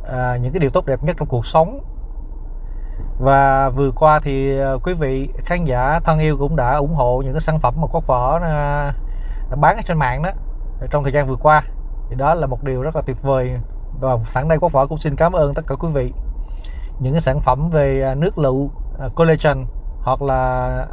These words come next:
sâm Hàn Quốc, hoặc là trà Asitaba của Nhật Bản và collagen. Và trong thời gian này thì Quốc Võ có thêm một cái loại dầu, à, nó gọi là dầu Tibet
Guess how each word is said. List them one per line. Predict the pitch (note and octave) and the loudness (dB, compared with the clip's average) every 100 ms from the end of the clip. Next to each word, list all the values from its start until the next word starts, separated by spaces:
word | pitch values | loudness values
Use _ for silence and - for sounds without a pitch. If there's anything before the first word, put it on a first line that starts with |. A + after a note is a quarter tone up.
| C3 | -8
sâm | - F#3 F3 | 0 0 2
Hàn | D3 A#2+ | 0 4
Quốc, | A#3 - - - - - - - - - - | 2 2 -4 -6 -8 -10 -6 -4 -2 -4 -2
hoặc | - | 0
là | D3 C3+ | 2 0
trà | B2 D3+ C#3 C3 | 2 4 4 2
Asitaba | D#3 E3 E3+ E3 D#3+ D3+ | 0 0 -2 0 2 2
của | E3 | 0
Nhật | D3 | -4
Bản | B2+ A#2 B2 F3+ G3+ | 0 0 0 -4 -2
và | C3+ C3 B2+ B2 A#2+ A2 - | 0 2 2 0 -2 -4 2
collagen. | F3+ E3 D#3 C3 A#2 - - - - - - | 4 4 2 0 -2 -8 -10 -8 -8 -6 -4
Và | B2+ C3 | 0 4
trong | D3 C#3+ | 4 2
thời | A#2 | 2
gian | D3 D3 | 2 2
này | C#3 B2 | 0 0
thì | |
Quốc | B2 D#3+ | 0 0
Võ | B2+ B2+ D3 | 2 2 0
có | - D#3+ F#3 G#3 | 2 4 4 2
thêm | D#3+ D3 | 0 0
một | C3 - | 0 -2
cái | - D3+ | -2 0
loại | B2+ | 0
dầu, | C#3 C#3 B2+ B2 A#2+ A#2+ | 2 2 2 0 -2 -2
à, | A#2+ | -2
nó | C#3+ | 0
gọi | C3 | 0
là | B2 - - - - - - - - D3+ C3 A#2 | -2 -4 -4 -4 -4 -6 -6 -6 -4 -2 -2 2
dầu | C#3+ B2+ - | 4 4 2
Tibet | F3+ D#3+ G3+ | 0 4 4